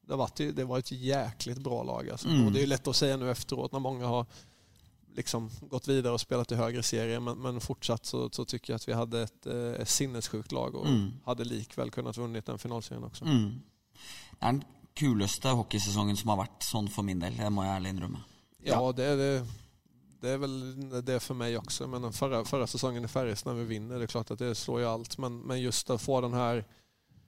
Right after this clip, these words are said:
Speaker 1: just när det handlar om hela föreningen och hur illa till det ligger till.
Speaker 2: Ja.
Speaker 1: Och man har inte pengar, och sen så ser man att det bara, liksom, byggs upp någonting som en
Speaker 2: Mm.
Speaker 1: jävla tsunamivåg.
Speaker 2: Mm.
Speaker 1: Det är ju, liksom, så, sånt upplever man ju inte.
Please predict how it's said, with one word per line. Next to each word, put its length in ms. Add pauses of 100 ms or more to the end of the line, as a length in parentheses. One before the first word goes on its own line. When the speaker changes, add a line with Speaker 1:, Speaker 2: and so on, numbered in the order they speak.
(260)
Speaker 1:
just 240
när 80
det 60
handlar 220
om 60
hela 220
föreningen 580
och 60
hur 140
illa 260
till 220
det 80
ligger 200
till. 240 (100)
Speaker 2:
Ja. 260
Speaker 1:
Och 200
man 140
har 80
inte 180
pengar, 400
och 160
sen 160
så 100
ser 200
man 140
att 100
det 80
bara, 140
liksom, 420
byggs 300
upp 200
någonting 300
som 160
en 60
Speaker 2:
Mm. 140
Speaker 1:
jävla 140
tsunamivåg. 840 (140)
Speaker 2:
Mm. 340
Speaker 1:
Det 80
är 60
ju, 100
liksom, 400
så, 220
sånt 300
upplever 360
man 100
ju 40
inte. 340